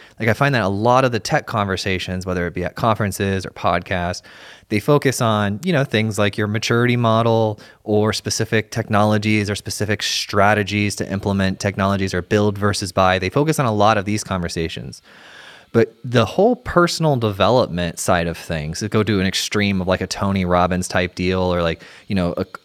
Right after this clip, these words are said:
coaching concepts and all of it, that isn't typically, like,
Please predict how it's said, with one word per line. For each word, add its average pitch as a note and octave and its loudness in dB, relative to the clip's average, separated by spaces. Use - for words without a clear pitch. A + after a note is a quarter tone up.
coaching G#2+ 0
concepts F#2+ 0
and G2+ 0
all G2 2
of F#2+ -2
it, - -10
that C3 2
isn't F3 0
typically, C#3 2
like, G#2 -2